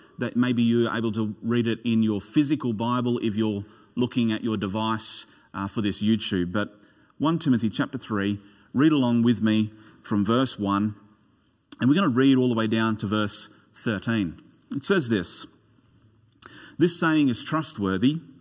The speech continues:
If anyone aspires to be an overseer, he desires a noble task. An overseer, therefore,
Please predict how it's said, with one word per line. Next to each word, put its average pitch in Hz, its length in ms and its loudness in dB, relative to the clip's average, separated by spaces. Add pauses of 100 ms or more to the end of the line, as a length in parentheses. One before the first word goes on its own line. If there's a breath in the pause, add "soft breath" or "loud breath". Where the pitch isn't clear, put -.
(500 loud breath)
If 131 140 4
anyone 185 500 2
aspires 139 1120 -2
to 131 120 2
be 127 320 6
an 107 200 0
overseer, 117 760 2 (680 soft breath)
he 135 120 6
desires 127 960 -2
a 127 60 0
noble 113 640 2 (140)
task. 98 720 -4 (720 loud breath)
An 139 100 4
overseer, 156 540 2
therefore, 123 640 2